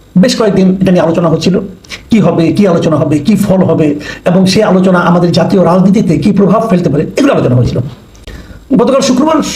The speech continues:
বৈঠক হয়ে গেছে, দেড় ঘন্টার বৈঠক হয়েছে। বৈঠকের পর ডক্টর ইউনূস এবং তারেক রহমান দুজনেই তাদের ঘোষিত নির্বাচনের সম্ভাব্য তারিখ থেকে আপোস করেছেন। ডক্টর ইউনূস দু মাস এগিয়ে এসেছেন,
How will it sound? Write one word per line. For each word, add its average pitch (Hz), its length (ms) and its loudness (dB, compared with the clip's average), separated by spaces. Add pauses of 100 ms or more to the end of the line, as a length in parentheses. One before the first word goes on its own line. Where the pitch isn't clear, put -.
(480)
বৈঠক 220 180 2
হয়ে 233 160 2
গেছে, 214 260 0 (480)
দেড় 240 240 2
ঘন্টার 196 260 0
বৈঠক 135 240 0
হয়েছে। - 260 -4 (540)
বৈঠকের 240 400 2
পর 175 420 -2 (560)
ডক্টর 240 260 0
ইউনূস 247 560 0 (160)
এবং 185 460 0 (340)
তারেক 214 160 0
রহমান 135 260 0 (100)
দুজনেই 254 380 2
তাদের 202 640 0 (380)
ঘোষিত 226 380 0
নির্বাচনের 202 640 2
সম্ভাব্য 180 400 2
তারিখ 160 300 0
থেকে - 380 -2 (540)
আপোস 185 280 0
করেছেন। 131 360 0 (520)
ডক্টর 190 240 0
ইউনূস 220 420 0 (260)
দু 160 160 4
মাস 196 340 0 (380)
এগিয়ে 202 240 2
এসেছেন, 226 380 2